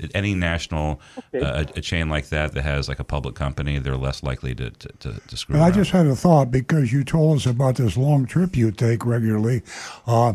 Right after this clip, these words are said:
Speaker 2: Yeah.
Speaker 3: you, you could actually go to Car-, uh, timing, timing your trip in there. You could actually go to CarMax anywhere near, nearest wherever you happen to be. And, uh, they're national.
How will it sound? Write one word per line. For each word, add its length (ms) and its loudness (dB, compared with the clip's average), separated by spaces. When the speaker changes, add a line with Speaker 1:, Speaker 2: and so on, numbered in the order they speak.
Speaker 2:
Yeah. 140 -4
Speaker 3:
you, 100 4
you 260 2
could 200 0
actually 500 2
go 200 4
to 200 2
Car-, 240 -2
uh, 220 0
timing, 480 2
timing 440 2
your 140 0
trip 280 0
in 140 2
there. 260 2
You 100 -2
could 120 2
actually 320 0
go 140 2
to 100 2
CarMax 640 2
anywhere 420 2
near, 240 2
nearest 400 0
wherever 380 2
you 100 4
happen 360 2
to 100 2
be. 360 2
And, 440 2
uh, 340 4
they're 300 2
national. 680 0